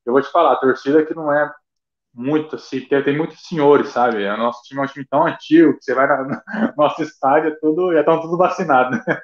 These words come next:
<laughs> Nosso estádio tá, <laughs> a gente ia pro jogo, cara, eu moro perto do estádio aqui,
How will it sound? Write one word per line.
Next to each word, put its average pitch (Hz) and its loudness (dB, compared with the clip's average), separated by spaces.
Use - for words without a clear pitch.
<laughs> 214 -2
Nosso 202 4
estádio 151 2
tá, 147 2
<laughs> - -2
a 131 2
gente 135 -2
ia 139 0
pro 139 -4
jogo, 143 -2
cara, 131 -2
eu 117 -2
moro 131 -2
perto 135 0
do 135 -4
estádio 123 -4
aqui, - -18